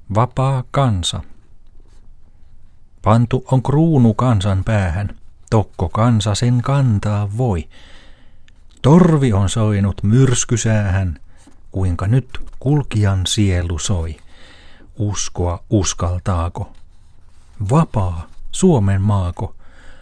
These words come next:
Eikö konsana enää täällä vieras valta ois vallan päällä? Eikö sorto, eikö surma?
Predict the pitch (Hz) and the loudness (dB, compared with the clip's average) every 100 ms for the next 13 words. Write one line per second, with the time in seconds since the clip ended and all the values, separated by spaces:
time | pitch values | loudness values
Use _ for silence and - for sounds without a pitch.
0 | - - - - - - 123 127 143 - | -20 -20 -20 -20 -20 -4 0 2 0 2
1 | 185 160 - 110 98 - 127 104 92 87 | 4 4 2 0 0 2 2 2 0 0
2 | 110 98 92 92 87 101 123 117 95 92 | 0 2 0 -2 -2 0 2 2 0 -2
3 | 113 113 104 107 110 98 - 107 101 95 | -2 0 0 0 0 0 0 0 0 0
4 | 90 - 98 87 95 92 - - - - | -2 -2 -2 0 -4 -6 -10 -20 -20 -14
5 | - 131 131 143 - 156 117 - - - | -2 -2 0 2 4 4 2 -6 -10 -12
6 | - - - 123 123 123 - 165 143 104 | -16 -16 0 0 2 -2 2 4 4 0
7 | 90 | -2